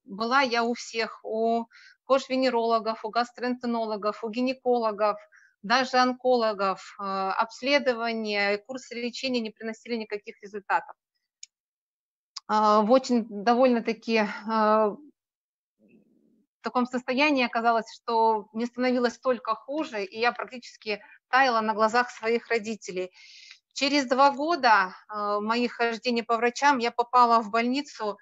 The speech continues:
а, в очень тяжёлом состоянии, с большой потерей веса и уже с кров-, с кровохарканьем. А,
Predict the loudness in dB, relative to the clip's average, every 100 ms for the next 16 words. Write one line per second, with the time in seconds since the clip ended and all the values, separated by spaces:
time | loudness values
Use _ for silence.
0 | _ _ _ -18 -10 -6 -4 -4 -4 -6
1 | 2 2 2 -4 -12 -8 -2 0 0 -4
2 | -6 -8 -4 -6 -6 -10 -6 -4 -2 -2
3 | -6 -2 0 0 -4 _ _ _ _ _
4 | -12 -2 2 4 6 6 4 2 2 2
5 | -4 -2 2 2 2 4 2 2 -4 -10
6 | -8 -10 -14 _ _ _ _ _ _ _
7 | _ _ _ -18 -6 0 4 4